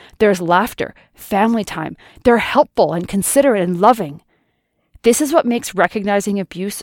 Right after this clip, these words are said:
so much harder, because it creates cognitive dissonance in victims. They have these two conflicting experiences,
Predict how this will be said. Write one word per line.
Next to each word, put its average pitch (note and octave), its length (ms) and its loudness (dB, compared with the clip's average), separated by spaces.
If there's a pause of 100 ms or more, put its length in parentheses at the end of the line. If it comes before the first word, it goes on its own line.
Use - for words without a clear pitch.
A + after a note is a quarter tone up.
so - 600 2
much G3 300 -2
harder, G3 380 0 (300)
because A#3+ 240 2
it - 100 0
creates C4 640 -2 (200)
cognitive B3 720 -2
dissonance F#3+ 500 0
in F3+ 140 -2
victims. - 720 -6 (880)
They B3+ 120 6
have B3+ 160 2
these B3 240 -2
two F4 380 0
conflicting C4 680 0
experiences, - 920 -4